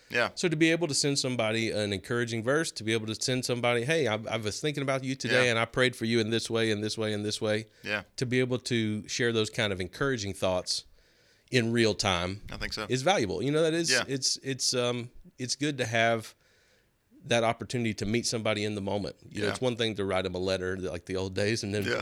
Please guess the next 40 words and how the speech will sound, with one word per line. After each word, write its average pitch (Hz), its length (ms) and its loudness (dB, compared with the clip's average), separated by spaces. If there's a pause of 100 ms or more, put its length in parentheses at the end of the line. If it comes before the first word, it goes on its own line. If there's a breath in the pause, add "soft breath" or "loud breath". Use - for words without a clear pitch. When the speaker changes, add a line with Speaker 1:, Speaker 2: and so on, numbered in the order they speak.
Speaker 2:
you 101 120 -2
know, 98 100 -2
go 98 140 -2
find 98 280 -4
a - 40 -2
stamp 107 340 -2
somewhere 104 340 0
and 95 100 -4
stick - 220 -6
it 104 80 -6
in 104 120 -4
the 104 60 -4
mailbox 127 600 4
and 123 100 0
Speaker 1:
Yeah. 143 160 0
Speaker 2:
get 147 100 2
it - 80 -16
to 139 120 4
'em 139 80 2
in 120 80 0
a - 20 -6
few 135 180 2
days. 143 380 0 (460 loud breath)
But, 113 240 -2
uh, 104 120 0
to - 120 -8
be 117 160 0
able 117 220 0
to 101 460 -2 (760 soft breath)
meet 123 280 2
somebody 101 680 0 (160)
in 120 180 0
their 107 160 2
need, 101 460 0 (320)
spiritually 117 500 -2
speaking, 95 520 -4
Speaker 1:
For 104 100 -10
sure. 101 240 -6 (800)
Speaker 2:
instantaneously 101 1120 0
Speaker 1:
Yeah. 104 200 0